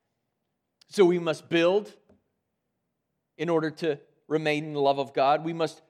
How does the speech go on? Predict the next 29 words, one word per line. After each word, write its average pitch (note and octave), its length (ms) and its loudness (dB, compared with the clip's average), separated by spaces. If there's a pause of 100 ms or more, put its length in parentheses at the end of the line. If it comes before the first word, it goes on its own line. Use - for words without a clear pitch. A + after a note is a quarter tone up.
(160)
pray G3 520 6 (260)
constantly F#3 680 -2
in E3 80 -6
the D3+ 60 -8
Spirit F3 480 -4
to F3 100 -6
remain D3+ 260 -4
in D3 80 -8
the D3 60 -6
love C#3+ 180 0
of C3 140 -14
God. D3 240 2
And E3+ 100 -8
then E3+ 100 -6
we F3+ 120 -4
must F3 260 -4 (180)
wait F3+ 320 4
anxiously F3 600 -6
for D#3+ 100 -10
the D#3+ 100 -6
mercy F3 440 -4
of D#3 80 -6
our D#3 100 0
Lord D3+ 240 -2
Jesus C#3 380 -14
Christ C3 420 -6 (440)
to E3 120 -6
eternal C#3 320 -8
life. B2+ 260 -8